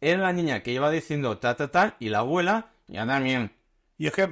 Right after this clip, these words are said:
Speaker 2: por la, por la imagen que tengo mentalmente, la niña era más de "yo también".
Speaker 1: Pues el programa era de uno de esos de, en plan, del diario de Patricia,
Speaker 2: Ujú.
Speaker 1: y era para buscar pareja. Entonces, primero les hacían un, un, un
Speaker 2: Corte.
Speaker 1: clip, un corte, y luego salían a plató.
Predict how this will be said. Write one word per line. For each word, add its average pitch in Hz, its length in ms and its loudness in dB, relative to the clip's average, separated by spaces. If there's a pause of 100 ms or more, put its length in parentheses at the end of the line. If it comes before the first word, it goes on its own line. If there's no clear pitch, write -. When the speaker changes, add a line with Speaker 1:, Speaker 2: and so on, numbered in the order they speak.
(140)
Speaker 2:
por 180 180 0
la, 175 160 2
por 165 100 0
la 165 80 2
imagen 196 240 0
que 208 80 0
tengo 214 180 2
mentalmente, 190 540 0
la 180 100 2
niña 180 240 -2
era 185 120 2
más 160 160 0
de 143 80 0
"yo 135 100 0
también". 104 280 -6 (480)
Speaker 1:
Pues 151 600 0 (240)
el 156 160 0
programa 165 440 2
era 196 140 4
de 190 100 2
uno 196 220 0
de 196 60 0
esos 180 220 -2
de, 147 280 2
en 127 140 -2
plan, 156 240 2
del 135 320 0
diario 139 260 2
de 160 120 0
Patricia, 156 580 0 (320)
Speaker 2:
Ujú. 117 340 -4 (300)
Speaker 1:
y 123 140 -2
era 143 140 4
para 151 180 4
buscar 139 420 -2
pareja. 90 460 -4 (800)
Entonces, 120 340 0
primero 123 380 0
les 123 180 -2
hacían 120 320 -2
un, 127 340 -2
un, 113 420 -2
un 113 120 -4
Speaker 2:
Corte. 139 140 -2
Speaker 1:
clip, 190 240 2 (220)
un 107 180 -6
corte, 185 480 0 (400)
y 123 100 -4
luego 123 360 0
salían 117 400 0
a 131 100 2
plató. 92 400 -6